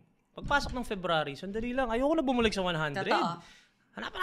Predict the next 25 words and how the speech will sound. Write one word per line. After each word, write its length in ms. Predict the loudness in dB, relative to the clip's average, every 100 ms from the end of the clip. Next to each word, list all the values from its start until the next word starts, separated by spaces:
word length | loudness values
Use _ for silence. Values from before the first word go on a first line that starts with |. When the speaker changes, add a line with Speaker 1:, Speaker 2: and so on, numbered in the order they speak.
| 0
Speaker 1:
natin 100 | 2
ng 80 | 4
para-, 180 | 4 4
paano 220 | 4 4
to? 100 | 4 4
Ulitin 320 | 4 4 4
natin 240 | 4 2
to 80 | 0
or 160 | 0 0
hanapan 400 | 0 0 -2 0
pa 80 |
natin 240 | 2 2 0
ng 60 | -2
mas 160 | -4
malaki 260 | -2 -2 -2
pa. 160 | -8 -8
Speaker 2:
Mm-mm. 320 | -8 -10 -12
Speaker 1:
So 160 | -2 2
there 160 | 4
will 160 | 6 6
always 400 | 6 6 4 2
be 160 | 0 2
a 80 |
way 500 | 2 2 -2 -4 -10 -16 -20 -20 -20 _ -6
to 160 | -6